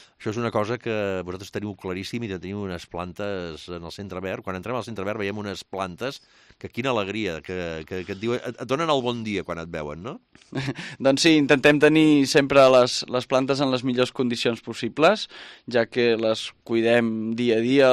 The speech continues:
Speaker 2: les netegem, les reguem, les abonem quan fa falta, i, bueno, eh, creiem que, que sí, que tenim una planta de molt alta qualitat i de molt bon veure quan, quan arribes a Centre Verd.
Speaker 1: Eh, Aniol, abans ens comentaves la vostra permanent col·laboració amb el Col·legi Veterinaris, eh,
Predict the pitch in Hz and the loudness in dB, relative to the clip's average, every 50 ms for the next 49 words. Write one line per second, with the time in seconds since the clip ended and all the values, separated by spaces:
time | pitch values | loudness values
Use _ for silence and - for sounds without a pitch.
0 | 123 117 117 117 123 117 - 117 113 117 139 143 143 139 131 120 120 117 120 117 | 6 4 4 0 -2 -6 -4 -4 0 4 6 6 8 8 6 4 2 2 0 2
1 | 120 131 139 143 139 127 120 120 117 127 117 117 117 123 127 127 120 - 123 120 | 4 6 6 6 6 4 0 0 0 -2 -4 -2 -2 -2 -2 -2 -2 -2 -2 -2
2 | 120 117 127 120 - 135 135 139 139 139 143 151 156 151 - - - - - - | -2 -2 -4 -4 2 6 6 6 6 4 0 0 0 -2 -8 -20 -20 -20 -20 -12
3 | - 127 135 127 135 131 123 127 131 - - 117 117 113 113 113 113 110 104 - | -4 -2 2 4 4 4 4 2 -4 -4 -4 -2 -2 0 0 0 -2 -4 -6 -6
4 | - 113 113 113 113 110 113 110 _ - 123 123 120 120 117 117 117 117 _ - | -4 -2 -2 0 0 -2 -2 -6 _ -2 0 2 2 2 2 0 -2 -4 _ -12
5 | - _ _ - - 120 - - 107 - - 107 - 113 113 117 117 117 117 117 | -20 _ _ -4 -4 -4 -2 -2 -6 -4 -6 -6 -4 -4 -4 -4 -4 -4 -4 -4
6 | 117 117 117 113 113 113 113 110 107 - 120 117 117 117 107 123 120 120 120 120 | -4 -4 -4 -4 -4 -4 -6 -6 -6 -2 -2 0 0 0 0 0 0 0 0 0
7 | 120 120 120 120 117 - 120 - 120 117 113 117 113 117 117 123 123 123 127 120 | 0 0 0 0 0 -2 -4 -4 -2 -4 -4 -2 0 2 2 2 2 0 -2 -2
8 | 120 117 120 117 117 113 120 117 110 107 107 110 110 113 113 - 120 113 113 110 | 0 0 0 0 0 0 0 0 2 2 2 2 2 0 -2 -2 -4 -4 -4 -4
9 | 110 107 107 110 - - 120 113 113 110 117 117 117 120 117 117 113 123 110 92 | -8 -10 -12 -12 -4 -2 0 0 0 -2 -2 -2 -2 -2 -2 -4 -6 -6 -8 -6
10 | 95 95 85 78 73 90 - - - - _ - 113 117 117 117 117 110 120 131 | -6 -4 -4 -4 -6 -6 -10 -18 -20 -20 _ -8 -4 -2 0 0 0 0 0 0
11 | 139 151 156 156 135 - - 110 117 131 151 170 185 151 - 165 143 139 135 127 | 0 2 2 2 0 0 -2 0 0 0 2 0 -2 -2 -2 -4 -2 0 0 0
12 | 123 113 143 139 131 139 147 123 113 104 107 110 - 120 117 110 - 104 104 107 | 0 0 0 2 2 2 0 0 -2 -4 -4 -4 -2 -4 -4 -4 -4 -4 -4 -4
13 | 113 113 107 117 110 104 104 101 98 90 - 123 127 123 107 98 - 98 101 101 | -4 -2 -2 0 0 2 2 0 0 0 0 0 0 0 -2 -4 -2 -4 -4 -2
14 | 107 98 98 90 90 90 104 117 113 107 107 139 156 147 - - 90 90 90 87 | -4 -6 -6 -6 -6 -4 -4 -4 -4 -4 -4 -6 -6 -8 -8 -8 -6 -4 -4 -4
15 | 85 82 82 80 82 | -4 -4 -4 -6 -8